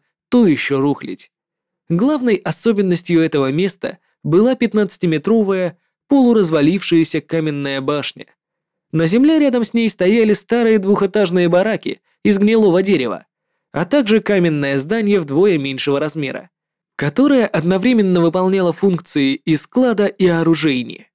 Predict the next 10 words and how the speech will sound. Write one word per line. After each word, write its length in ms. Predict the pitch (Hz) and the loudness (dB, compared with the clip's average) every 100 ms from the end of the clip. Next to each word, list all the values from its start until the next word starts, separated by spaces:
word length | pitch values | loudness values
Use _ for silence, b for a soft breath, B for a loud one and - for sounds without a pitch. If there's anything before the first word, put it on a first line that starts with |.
| _ _ _ - | _ _ _ -2
Несколько 500 | 196 285 - 262 240 | 0 0 -2 -2 -2
потрёпанных 520 | 220 233 247 226 202 | -2 0 0 0 0
строений, 640 | - 190 190 233 226 202 | -2 -2 0 0 0 0
вроде 280 | 165 185 180 | 2 0 0
деревянных 580 | 165 170 180 175 156 147 | 0 0 0 -2 -2 -2
лачуг 480 | 147 - 226 - - _ - | -4 0 -2 -2 -10 _ 0
и 220 | 233 220 | 2 2
заграждений 680 | - 165 160 156 139 180 160 | 0 -2 0 -2 -2 -2 0
для 160 | 143 143 | -2 -2
животных, 720 | 135 139 208 226 135 113 - | -2 0 0 -2 -6 -12 -16